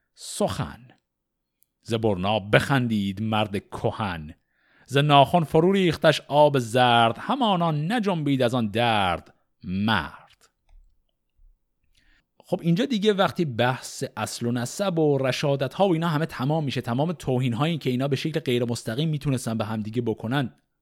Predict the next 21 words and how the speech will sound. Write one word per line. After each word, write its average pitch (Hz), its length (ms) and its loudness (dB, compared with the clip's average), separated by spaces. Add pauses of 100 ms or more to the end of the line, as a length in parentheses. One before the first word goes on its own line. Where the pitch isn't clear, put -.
(200)
ازش 120 260 -2 (120)
رد 143 260 0
می‌شیم 95 380 -8 (440)
و 98 80 -4
می‌رسیم 160 360 0
به 151 60 0
نقطه‌ای 151 320 -2
که 147 160 0
رستم 139 480 -2 (380)
رک 160 420 0
و 156 60 4
راست 131 400 4 (440)
کفری 156 340 4
می‌شه 170 280 0
و 120 100 -2
رو 113 260 0
می‌کنه 170 340 0
به 135 60 2
اسفندیار، 120 540 0
میگه: 123 200 -2
«تا 127 200 -8